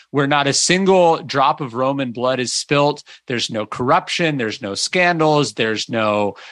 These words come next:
uh, th-, it is a flowering moment at the, you know, he's one of the, what we call the five good emperors, which is then culminated in an even rarer feat,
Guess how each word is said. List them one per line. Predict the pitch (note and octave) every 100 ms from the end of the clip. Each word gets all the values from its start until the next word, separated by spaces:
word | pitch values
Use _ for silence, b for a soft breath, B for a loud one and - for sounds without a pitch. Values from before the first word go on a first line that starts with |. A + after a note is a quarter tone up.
| B -
uh, | A#2+ G#2+ G#2 G2+ G#2+ - - -
th-, | C3+ B2 -
it | D3 C3+ C#3+
is | C3+ A#2+
a | B2
flowering | A2+ - C3 C3+ C#3+ D#3+ D#3+ D3+ C#3+ B2+
moment | B2 B2 D3 D#3 E3 D#3
at | - B2+
the, | C3 A#2 _
you | -
know, | C3 A#2+ B B
he's | D3+ A2
one | A#2 C3+
of | C3
the, | B2+
what | A#2+ B2+ -
we |
call | B2 C3
the | A#2+
five | A2+ A#2 A#2 A2
good | B2+
emperors, | C3 E3 C3+ A2+ G#2+ - B B B B
which | - D#3+ F#3+
is | F#3
then | D#3 F3+
culminated | D#3 - G#3+ A#3 G#3 F#3 E3+
in | E3
an | D#3+
even | E3 F3+ F3
rarer | D3 C#3 F3 A#3+ B3 F3+ C3
feat, | - A#2+ A2+